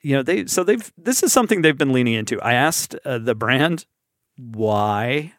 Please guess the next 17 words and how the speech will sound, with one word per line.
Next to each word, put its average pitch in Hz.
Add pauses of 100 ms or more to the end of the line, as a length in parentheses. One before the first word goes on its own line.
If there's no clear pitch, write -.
(120)
like, 131
why 120
sexy 160
Colonel 202
Sanders? 220
This 381
was 453
a 359
real 156
dude 127
who's 117
been 131
dead 120
for 104
forty 107
years. 98 (640)
It's, 160